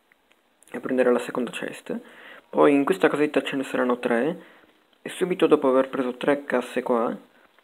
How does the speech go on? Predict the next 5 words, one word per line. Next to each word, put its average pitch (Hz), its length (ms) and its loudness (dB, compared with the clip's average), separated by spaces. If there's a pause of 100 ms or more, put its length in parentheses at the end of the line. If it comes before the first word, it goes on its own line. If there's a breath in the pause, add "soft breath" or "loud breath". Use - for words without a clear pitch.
(180)
dovrete 147 240 0
andare, 160 380 2 (180)
dovrete 147 520 -4
andare 127 560 0 (360 soft breath)
qua. 123 260 -2